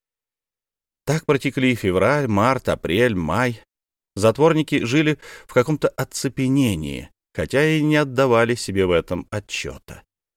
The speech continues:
Угнетенное и унылое состояние духа уже становилось опасным. Общие чтения, вызывавшие вначале такой интерес, больше никого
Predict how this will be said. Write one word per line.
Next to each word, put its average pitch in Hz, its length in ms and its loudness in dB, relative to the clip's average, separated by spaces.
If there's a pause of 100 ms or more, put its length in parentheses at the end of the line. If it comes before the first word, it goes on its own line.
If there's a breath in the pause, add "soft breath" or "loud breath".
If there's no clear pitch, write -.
(480)
Угнетенное 127 880 2
и 127 200 -4
унылое 113 520 2
состояние 90 800 0
духа 85 480 -4 (580)
уже 104 240 2
становилось 151 680 0 (100)
опасным. - 800 -8 (760 loud breath)
Общие 113 480 0
чтения, 104 720 0
вызывавшие 82 840 -2
вначале 87 420 0
такой 90 320 0
интерес, 95 480 0
больше 71 300 -6
никого 82 460 -4